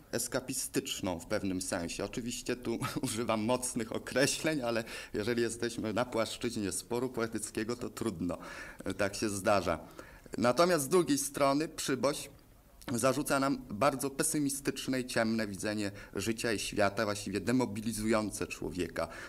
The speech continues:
Tu jakoś w dziwny sposób, prawda, powracają, mm, zarzuty i hasła, e, kiedyś formułowane przez socrealistów poetyckich, jeżeli można <laughs> to właściwie takiego określenia użyć.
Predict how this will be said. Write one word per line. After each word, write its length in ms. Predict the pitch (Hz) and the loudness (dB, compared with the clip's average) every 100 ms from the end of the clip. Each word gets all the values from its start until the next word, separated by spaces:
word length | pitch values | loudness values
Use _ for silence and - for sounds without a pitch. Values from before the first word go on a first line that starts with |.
| - | -12
Tu 120 | - | -8
jakoś 440 | 92 98 92 101 98 | -2 0 0 -2 -4
w 80 | 85 | -4
dziwny 340 | 123 123 120 | -2 2 0
sposób, 640 | - - 104 95 110 - | 0 -2 0 0 -4 -8
prawda, 400 | - 95 98 107 | -4 -2 0 -2
powracają, 680 | - 95 95 92 101 101 101 - - - - | -2 -2 -2 0 2 2 0 -6 -14 -10 -4
mm, 360 | 92 90 87 - | -2 0 -2 -4
zarzuty 540 | 85 92 87 101 - 110 | -4 -2 -2 -4 -2 -2
i 40 | |
hasła, 580 | - 95 - - 101 104 - - - | 2 0 0 0 0 0 -2 -14 -12
e, 60 | - - | -10 -8
kiedyś 280 | - 98 104 | 0 0 0
formułowane 600 | 101 95 92 90 92 101 | -2 0 0 2 2 2
przez 360 | - - - - 95 - | -2 -2 -2 -2 -4 -2
socrealistów 840 | 196 - 110 117 139 - - - | -2 0 4 4 4 0 -4 -6
poetyckich, 680 | - 82 80 87 - - - | -2 -2 -2 -4 -4 -6 -4
jeżeli 260 | - 82 85 | -4 -4 -2
można 300 | 82 80 82 - | -4 -4 -6 -6
<laughs> 60 | - | -8
to 60 | |
właściwie 380 | 90 101 - - | -6 -6 -4 -4
takiego 420 | - 82 - - | -2 -2 -2 -2
określenia 560 | 85 - 85 95 87 87 | -2 -2 -2 2 2 2
użyć. 500 | - 113 90 - - | 2 2 2 -4 -6